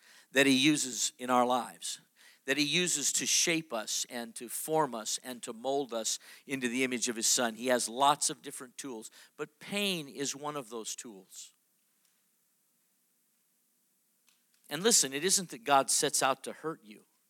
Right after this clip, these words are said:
It's not that God's wanting to hurt us. It's just that sometimes pain is the only thing that will cause us to seriously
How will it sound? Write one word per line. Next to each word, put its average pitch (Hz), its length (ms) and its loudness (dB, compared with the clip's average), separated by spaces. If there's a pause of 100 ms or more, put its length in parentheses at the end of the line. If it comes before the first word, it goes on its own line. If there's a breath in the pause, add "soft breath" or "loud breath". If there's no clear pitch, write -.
(1080)
It's - 120 -10
not 226 200 8
that 175 140 -2
God's 202 280 12
wanting 185 380 6
to 139 140 2
hurt 196 360 8
us. - 520 0 (720)
It's 156 180 6
just 208 300 6
that 175 100 -2
sometimes 196 640 6
pain 220 440 4
is 165 140 -2
the 160 140 -2
only 190 320 2
thing 185 380 4 (260 loud breath)
that 151 140 8
will 151 120 6
cause 196 460 10
us 180 240 8
to 151 140 4
seriously 208 920 6